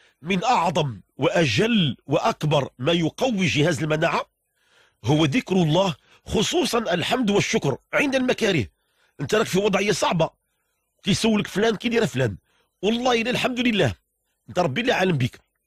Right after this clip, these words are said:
كتقول لي: "والله نحن في نعمة وفي خير وفي بركة،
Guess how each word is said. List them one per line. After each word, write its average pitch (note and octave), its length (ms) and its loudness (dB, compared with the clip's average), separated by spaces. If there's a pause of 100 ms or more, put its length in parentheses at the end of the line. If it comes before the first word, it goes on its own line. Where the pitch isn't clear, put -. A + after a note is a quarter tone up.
(160)
كتقول G3 280 0
لي: G#3+ 60 2
"والله F#3+ 540 0
نحن G3+ 400 -2 (380)
في G3+ 260 -2
نعمة G#3 600 -2 (380)
وفي F#3+ 340 0
خير G#3+ 340 0
وفي G#3 220 0
بركة، F3 400 0